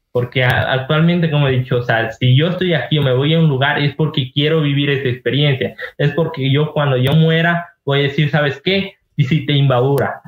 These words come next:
hice deportes de extremos, visité la parte de, a los indígenas, me fui a un, un baile en el Inti Raymi,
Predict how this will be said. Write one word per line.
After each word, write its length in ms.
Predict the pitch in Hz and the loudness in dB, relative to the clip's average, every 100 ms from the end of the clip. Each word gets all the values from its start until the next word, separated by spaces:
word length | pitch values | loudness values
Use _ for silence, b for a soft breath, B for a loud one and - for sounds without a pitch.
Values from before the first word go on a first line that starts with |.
| - _ - - | -20 _ -10 -4
hice 1200 | 175 143 147 165 170 160 151 143 135 127 - - | -2 2 2 2 2 0 2 0 0 0 -2 -2
deportes 440 | 127 127 147 143 | 0 2 0 0
de 100 | 127 | 0
extremos, 600 | 120 - 147 139 123 117 | -2 -2 0 2 2 2
visité 380 | 123 131 127 147 | 0 -4 -2 0
la 160 | 151 - | 0 0
parte 320 | 135 - 135 | -2 -2 -2
de, 240 | 127 117 | 0 0
a 120 | 113 | 0
los 220 | 117 113 120 | 0 0 -2
indígenas, 680 | 117 156 165 139 117 104 B B | 2 2 2 2 0 -2 B B
me 140 | - 135 | -2 -2
fui 180 | - 170 | 0 2
a 40 | |
un, 260 | 160 147 - | 2 0 -4
un 140 | 131 | 0
baile 300 | 127 143 156 | 2 2 0
en 120 | 143 131 | 0 0
el 140 | 120 | 0
Inti 320 | 123 120 123 | 2 0 -2
Raymi, 600 | 120 147 143 127 117 107 | -2 0 0 2 2 -2